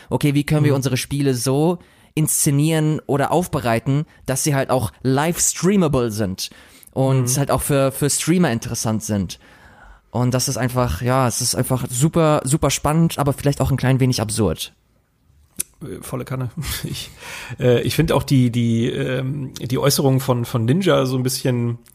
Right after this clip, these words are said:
Speaker 2: seltsam, weil er, äh, dann auch den Kontakt nochmal zu seinen Fans gesucht hat. Also auch schon in, es gibt so einen Ankündigungstrailer, wo er quasi so eine Pressekonferenz hält und im Publikum er selber ist. Das ist ein bisschen cringy, finde ich, aber ist okay.
Speaker 1: Mhm.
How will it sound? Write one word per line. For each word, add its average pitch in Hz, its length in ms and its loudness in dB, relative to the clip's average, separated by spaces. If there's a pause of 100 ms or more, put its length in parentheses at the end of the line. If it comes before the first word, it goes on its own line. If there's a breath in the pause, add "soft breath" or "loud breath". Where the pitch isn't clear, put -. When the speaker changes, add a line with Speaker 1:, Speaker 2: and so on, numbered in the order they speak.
(400 loud breath)
Speaker 2:
seltsam, 170 580 2
weil 147 120 4
er, 139 340 2
äh, - 140 -12 (160)
dann 143 240 -2
auch 147 160 -2
den 135 320 2
Kontakt 135 380 0
nochmal 143 180 2
zu - 80 -6
seinen 127 220 0
Fans 175 240 0
gesucht 185 260 -2
hat. 180 100 2
Also 135 220 0
auch 143 100 2
schon 147 160 2
in, 147 200 -2
es 135 100 -6
gibt - 160 -6
so 113 60 2
einen 123 80 -2
Ankündigungstrailer, 170 1040 2
wo 139 100 4
er 127 80 4
quasi 143 380 0
so 127 100 -2
eine 117 400 0
Pressekonferenz 135 1040 -2
hält 127 240 0
und 120 340 -4 (120)
im 135 160 2
Publikum 131 400 2
er 131 80 2
selber 127 260 4
ist. 127 160 -2
Das 123 100 -8
ist - 80 -10
ein 131 80 -6
bisschen 139 260 -4
cringy, 185 280 -4
finde 196 140 -6
ich, 190 100 -8
aber 131 120 0
ist 123 100 -2
okay. 208 180 0
Speaker 1:
Mhm. 220 40 -6